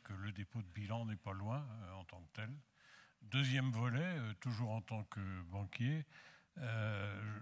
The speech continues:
je, je dirais qu'on a des problèmes d'investissement à faire, et ils sont très lourds à l'heure actuelle, avec une mutation des, des,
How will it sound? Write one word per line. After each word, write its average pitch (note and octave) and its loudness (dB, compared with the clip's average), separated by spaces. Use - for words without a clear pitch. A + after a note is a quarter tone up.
je, B2 -2
je A2+ 2
dirais A#2 6
qu'on A#2 2
a A#2 4
des A2+ 2
problèmes A#2 4
d'investissement B2+ 6
à - 4
faire, D#3+ 0
et A2 0
ils G2+ -4
sont - -2
très - -2
lourds A#2+ 2
à - 0
l'heure G2 0
actuelle, C3 0
avec A2+ 2
une B2 2
mutation C#3 4
des, G2 -2
des, F#2+ -6